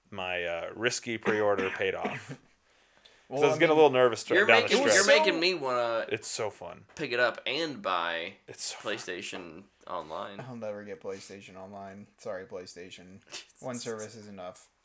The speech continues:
Speaker 2: Um, they didn't do any reviews
Speaker 1: Mm-mm.
Speaker 2: beforehand.
Speaker 3: Mm.
Speaker 1: They did
Speaker 2: It's
Speaker 1: not.
Speaker 2: like, why not?
Speaker 1: Yeah, it
Speaker 2: You,
Speaker 1: was
Speaker 2: you were onto something great.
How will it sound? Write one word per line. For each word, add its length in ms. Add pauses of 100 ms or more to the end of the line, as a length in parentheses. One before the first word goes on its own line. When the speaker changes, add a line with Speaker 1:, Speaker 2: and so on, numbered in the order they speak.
(720)
Speaker 2:
Um, 480 (840)
they 200
didn't 320 (360)
do 340
any 240
reviews 760 (260)
Speaker 1:
Mm-mm. 200
Speaker 2:
beforehand. 640
Speaker 3:
Mm. 240
Speaker 1:
They 60
did 80
Speaker 2:
It's 80
Speaker 1:
not. 140
Speaker 2:
like, 200 (400)
why 340
not? 360 (220)
Speaker 1:
Yeah, 360
it 100
Speaker 2:
You, 140
Speaker 1:
was 200
Speaker 2:
you 140
were 240
onto 240
something 420
great. 440